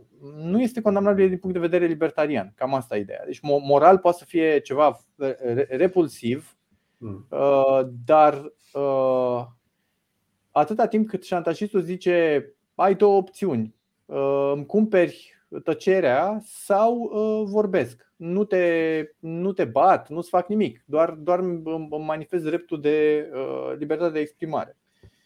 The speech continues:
Speaker 1: A-, asta e ple-, asta e pledoaria.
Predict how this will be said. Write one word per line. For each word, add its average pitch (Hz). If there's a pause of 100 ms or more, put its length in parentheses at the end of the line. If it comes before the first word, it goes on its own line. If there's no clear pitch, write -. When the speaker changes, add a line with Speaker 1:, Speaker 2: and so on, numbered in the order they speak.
(640)
Speaker 1:
A-, -
asta 226
e 214
ple-, 180
asta 180
e -
pledoaria. 123